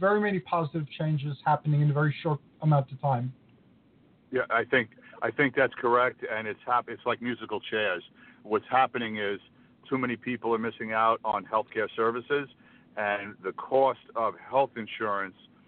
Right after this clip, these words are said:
Speaker 2: is becoming so ridiculously high that, um, we're starting to see a scenario where, uh,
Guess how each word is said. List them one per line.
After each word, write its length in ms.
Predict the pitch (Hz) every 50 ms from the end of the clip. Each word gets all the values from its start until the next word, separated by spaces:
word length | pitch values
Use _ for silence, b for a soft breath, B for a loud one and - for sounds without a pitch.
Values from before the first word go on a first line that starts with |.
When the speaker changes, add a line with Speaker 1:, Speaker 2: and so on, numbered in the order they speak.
| b b b b -
Speaker 2:
is 120 | - 104 -
becoming 480 | - 107 - - - 123 117 113 104 95 - - -
so 140 | - 123 127
ridiculously 880 | 127 127 120 113 120 120 110 110 113 107 107 98 - - 101 101 92 -
high 600 | - 98 110 120 123 127 123 107 95 90 87 87 85 b b b b b b b b - - 104
that, 460 | 104 104 104 104 104 101 101 101 104 _ _ -
um, 240 | 104 101 98 98 101 - _ 85 - - 107 107 - 113
we're 200 | 104 110 104 - - -
starting 300 | - 123 120 120 120 110
to 80 | 113 101 _ -
see 120 | 117 110
a 40 | 98 - -
scenario 560 | 101 101 107 110 117 120 117 110 104 101 98
where, 460 | 98 95 98 95 95 95 95 92 92 - _ b b b b b b b b _ -
uh, 160 | 98 95 92